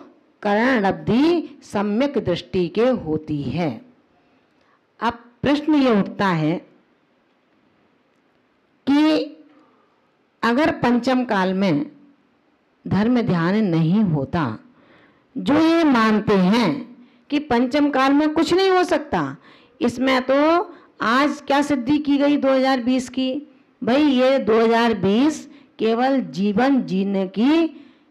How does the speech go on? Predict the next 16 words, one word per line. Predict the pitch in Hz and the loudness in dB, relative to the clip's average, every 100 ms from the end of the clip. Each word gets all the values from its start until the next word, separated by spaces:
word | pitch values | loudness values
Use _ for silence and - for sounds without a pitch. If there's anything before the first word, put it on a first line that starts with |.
| - | -6
लिए | 185 202 254 | 0 2 2
मिला | 226 185 185 | 0 0 0
है, | 190 202 196 | 0 -2 -2
इस | 269 247 | -2 -2
जिंदगी | 175 208 214 226 | -2 -2 0 -2
को | 220 285 | 0 -2
बचा | 302 190 196 185 | 0 -2 -2 -2
लो। | 147 175 135 - - _ _ _ _ - | 2 0 -2 -8 -20 _ _ _ _ -10
अगर | - 311 294 | -4 0 0
जैसे | 294 294 311 | 0 0 0
आप | 277 240 | 0 0
बचा | 226 226 190 | -2 -2 -4
सकते | 180 - 156 143 | -6 -10 -10 -10
हो, | 131 117 _ - - - | -10 -16 _ -20 -16 -8
अगर | 240 302 | -2 2
आप | 311 320 - | 2 0 -2